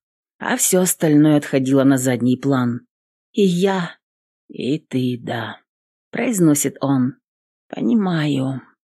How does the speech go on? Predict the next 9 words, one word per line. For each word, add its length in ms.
Бормочу, 580
отворачиваясь, 1000
а 60
когда 320
смотрю 420
на 60
него, 280
вновь 380
выпаливаю. 760